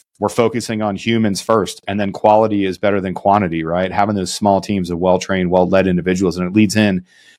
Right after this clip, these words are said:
to Soft Truth number three. And it's sort of the same, like, I can build a through line to all of these soft truths, but it's also distinct in saying that you cannot mass produce these forces.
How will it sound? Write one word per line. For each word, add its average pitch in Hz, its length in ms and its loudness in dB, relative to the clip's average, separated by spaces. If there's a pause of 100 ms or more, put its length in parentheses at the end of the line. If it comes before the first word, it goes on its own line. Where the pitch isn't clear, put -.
to - 120 -8
Soft 101 280 2
Truth 104 200 0
number 92 240 -6
three. 104 400 2 (1000)
And 117 100 2
it's - 260 0 (200)
sort 127 320 2
of 127 60 0
the 123 80 -2
same, 131 320 -2
like, 104 180 -2
I 107 80 0
can 101 160 -2
build 113 240 2
a 101 40 0
through 117 300 -6
line 123 320 -4
to 123 100 -4
all 107 200 4
of 107 60 0
these 104 180 0
soft 104 260 2
truths, 123 300 -2
but 98 240 -2 (340)
it's - 160 -2
also 123 280 2
distinct 104 520 -4 (640)
in 104 140 2
saying 101 340 0
that 98 100 -8
you 101 140 -6
cannot 127 400 0
mass 110 240 -2
produce 107 340 -4
these 90 180 -4
forces. - 500 -8